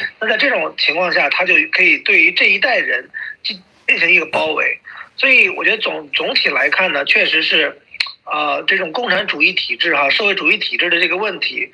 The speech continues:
确实到最后就是由于他对，他真正牺牲的跟他的代价，实际上就是人民。但是人民呢，往往又是非常新鲜地经历了这一次，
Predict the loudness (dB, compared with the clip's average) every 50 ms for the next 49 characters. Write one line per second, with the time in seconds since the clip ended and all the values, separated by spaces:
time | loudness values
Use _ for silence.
0 | -10 -10 -10 -10 -8 _ 0 2 4 4 4 2 0 0 0 0 -2 0 0 0
1 | 0 0 0 -2 -4 -4 -6 -4 -4 -2 -2 0 0 0 0 0 0 2 2 2
2 | 2 2 0 0 0 0 0 2 2 4 4 4 2 0 -4 -8 -6 -6 -6 -6
3 | -4 -4 -4 -2 0 0 -2 0 -2 -2 -2 0 0 2 2 2 2 2 0 -2
4 | -2 -4 -2 -2 -2 -2 -2 0 0 -2 0 0 0 2 2 2 2 0 0 0
5 | 0 -2 -2 2 2 2 2 2 0 0 -2 0 -2 -6 -6 -6 -6 -8 -8 -10
6 | _ _ -12 -12 -12 -6 -4 0 2 4 4 4 2 2 4 2 2 2 2 0
7 | -2 -2 -2 -2 0 0 0 -2 -2 -4 -6 -2 -2 0 0 0 -2 -2 0 0
8 | 0 2 0 -2 -2 0 -2 -2 -2 0 0 0 0 0 0 -2 0 2 4 4
9 | 4 2 2 2 2 2 2 0 -2 -6 -6 -6 -8